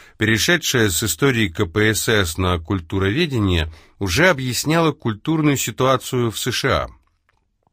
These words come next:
Вы должны понимать, друзья мои, что в современной Америке всем заведуют неоконы, то есть бывшие троцкисты.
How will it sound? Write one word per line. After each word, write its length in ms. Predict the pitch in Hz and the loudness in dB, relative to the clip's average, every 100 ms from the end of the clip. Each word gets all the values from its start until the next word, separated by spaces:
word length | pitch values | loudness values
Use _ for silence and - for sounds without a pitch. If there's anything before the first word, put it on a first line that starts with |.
| _ _ _ - - - - 101 | _ _ _ -20 -20 -20 -12 -6
Вы 340 | 82 107 180 | 0 2 4
должны 500 | 160 160 131 120 180 | 4 2 2 2 0
понимать, 540 | - 139 135 147 160 | 2 2 4 4 2
друзья 480 | 120 107 80 90 92 | 0 -2 0 2 2
мои, 300 | 87 85 82 - - | 2 2 0 -4 -16
что 380 | - - 95 87 | -16 -4 0 0
в 60 | 85 | 0
современной 580 | 107 117 156 185 165 | -2 2 2 4 4
Америке 480 | 139 170 175 156 156 | 4 2 0 -4 -6
всем 360 | 127 - 170 151 | -4 -2 0 2
заведуют 720 | 113 120 147 131 135 127 - | 2 0 0 0 -2 -2 -4
неоконы, 680 | 131 139 139 - 104 82 76 | 0 0 0 0 0 0 -2
то 140 | 87 | -2
есть 300 | 87 80 - | -2 -2 -6
бывшие 460 | 85 151 156 - 135 | -2 -2 -2 -4 -4
троцкисты. 840 | 143 135 - - 76 - 73 64 | -2 -2 -4 -8 -8 -8 -10 -10